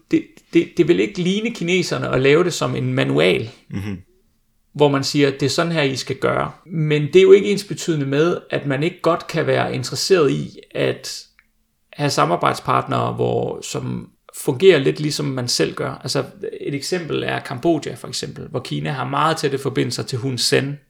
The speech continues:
Speaker 1: Altså, i Kambodja havde man jo efter Pol Pot og de Røde Khmer, har man jo haft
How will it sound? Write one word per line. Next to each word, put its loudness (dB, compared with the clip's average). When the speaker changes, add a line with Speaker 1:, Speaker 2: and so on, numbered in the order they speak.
Speaker 1:
Altså, -4
i -14
Kambodja 8
havde 4
man -2
jo -2
efter 0
Pol 0
Pot 8
og -2
de -4
Røde 4
Khmer, -4
har -6
man -2
jo -2
haft -4